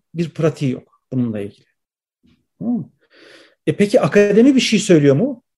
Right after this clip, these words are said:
Yani ne yazık ki bilim insanları, akademi de bu konuda bir şey, henüz derli toplu bir şekilde bir şey söyleyemiyor. İklim krizinin etkileri konuşulduğunda, e, toprakla ilgili konuşuyoruz, havayla ilgili konuşuyoruz, gaz salınımıyla ilgili konuşuyoruz,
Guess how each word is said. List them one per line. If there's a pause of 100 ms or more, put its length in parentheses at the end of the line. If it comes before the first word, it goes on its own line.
Yani
ne
yazık
ki
bilim
insanları,
akademi
de
bu
konuda
bir
şey,
henüz
derli
toplu
bir
şekilde (240)
bir
şey
söyleyemiyor. (360)
İklim
krizinin
etkileri
konuşulduğunda, (340)
e, (580)
toprakla
ilgili
konuşuyoruz,
havayla
ilgili
konuşuyoruz,
gaz
salınımıyla
ilgili
konuşuyoruz,